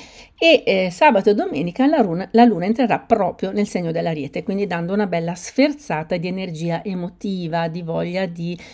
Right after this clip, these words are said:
mettersi in gioco soprattutto.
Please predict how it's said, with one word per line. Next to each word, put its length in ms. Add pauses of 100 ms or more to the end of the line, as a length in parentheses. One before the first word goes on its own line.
(160)
mettersi 580
in 120
gioco 400
soprattutto. 920